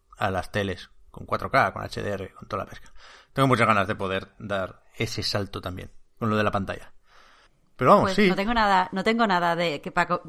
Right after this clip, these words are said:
Speaker 2: que comentar más allá de, de poder vacilar, pero yo he probado la serie X en cuatro K, porque tengo un monitor cuatro K.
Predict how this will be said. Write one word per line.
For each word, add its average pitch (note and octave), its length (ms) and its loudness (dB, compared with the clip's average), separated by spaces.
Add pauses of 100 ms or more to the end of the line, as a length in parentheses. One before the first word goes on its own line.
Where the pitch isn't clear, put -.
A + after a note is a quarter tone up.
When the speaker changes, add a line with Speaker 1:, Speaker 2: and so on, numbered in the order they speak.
(120)
Speaker 2:
que G3+ 100 -4
comentar F3 340 0
más E3+ 160 0
allá E3 160 0
de, D#3 240 -2
de D#3+ 200 -2
poder D#3 260 -2
vacilar, D#3+ 460 0 (280)
pero F#3 160 2
yo F3 140 0
he E3+ 40 -2
probado E3 340 4
la D#3 120 0
serie D3+ 320 -2
X D#3+ 200 -6
en D3+ 40 -10
cuatro D#3 280 -4
K, - 200 -2 (560)
porque E3+ 140 -2
tengo F3+ 160 -2
un G3 60 0
monitor F#3+ 260 2
cuatro E3+ 260 -2
K. F#3+ 220 -2